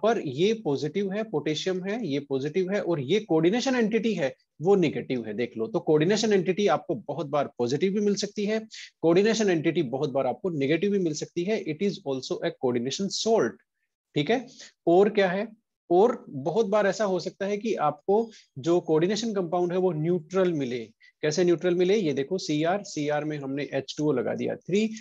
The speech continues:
और सीएल लगा दिया थ्री। तो अब क्या हुआ, ये जो सीआर पे प्लस थ्री चार्ज था, ये इस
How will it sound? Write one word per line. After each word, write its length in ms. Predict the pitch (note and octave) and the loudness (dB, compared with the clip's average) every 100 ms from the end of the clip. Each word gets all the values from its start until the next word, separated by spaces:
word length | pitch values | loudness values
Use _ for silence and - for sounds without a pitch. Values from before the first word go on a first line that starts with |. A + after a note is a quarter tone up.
| _ D3 | _ -2
और 120 | D3 | -2
सीएल 340 | - C#3 C#3+ | 0 2 2
लगा 260 | C#3 A#2+ B2 | 2 2 0
दिया 200 | C#3 F3+ | 0 -4
थ्री। 360 | - C3+ G#2+ - _ _ - | -4 -4 -4 -8 _ _ -4
तो 60 | |
अब 280 | D#3 F3+ F3 | 0 0 0
क्या 100 | - | 2
हुआ, 360 | F#3+ F#3 G3+ A#3 _ - | 4 4 2 0 _ -4
ये 100 | C#3+ | 0
जो 100 | D#3 | 2
सीआर 380 | D#3+ D#3 D#3 D#3+ | 0 2 2 2
पे 100 | D#3+ | 0
प्लस 300 | D#3 F#3 G3 | -2 -2 -2
थ्री 140 | G3+ G3 | -4 -2
चार्ज 300 | F3 D#3+ D3 | 0 0 -2
था, 180 | G#3 G#3+ | -4 -2
ये 200 | E3 E3 | 0 -2
इस 480 | D#3 D#3 - _ | -4 -8 -10 _